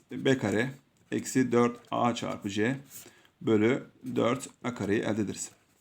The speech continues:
E, tabii ne yapacağız yine? X, x bulmak için x kareden kurtulmak lazım.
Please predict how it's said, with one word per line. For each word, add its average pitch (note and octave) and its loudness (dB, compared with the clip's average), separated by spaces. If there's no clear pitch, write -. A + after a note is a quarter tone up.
E, D3+ -4
tabii F#3 4
ne F3 6
yapacağız C#3 6
yine? C#3+ 6
X, - -2
x - 0
bulmak C3 8
için E3 0
x - 0
kareden B2+ 6
kurtulmak G2 -2
lazım. G#2+ 0